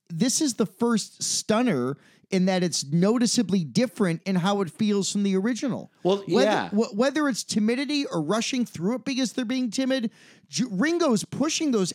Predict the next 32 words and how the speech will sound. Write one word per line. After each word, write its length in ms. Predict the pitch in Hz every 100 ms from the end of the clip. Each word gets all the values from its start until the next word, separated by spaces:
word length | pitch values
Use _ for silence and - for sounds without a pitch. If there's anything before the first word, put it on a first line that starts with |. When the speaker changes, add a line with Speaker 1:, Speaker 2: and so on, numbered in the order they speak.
| -
Speaker 1:
eighth 260 | 269 262
notes 360 | 269 220 156 170
much 460 | 214 294 262 -
faster 460 | - 277 269 254 254
than 120 | 214 202
he 120 | 220
is 160 | 208
on 60 | 202
the 80 | 180
record. 440 | 214 233 175 147 - - -
I 140 | 233
actually 280 | 294 - 214
timed 420 | - 202 262 285
this. 160 | 190 -
The 160 | 214
original 720 | 202 180 320 277 277 175 151 151 _ -
clocks 400 | - 226 165 -
in 80 | 208
at 160 | 170
two 240 | - 240 262
thirty-five. 840 | - 240 214 156 185 190 220 240 - _ -
This, 400 | 135 269 - -
including 600 | 214 196 - 220 247 269
the 100 | 233
intro 500 | 180 208 220 269 269
and 100 | 233
the 60 | 185
fade 280 | 226 240
out, 240 | 240 254 220
is 140 | 165
two 280 | - - 240
nineteen. 680 | 220 190 180 180 190 120 67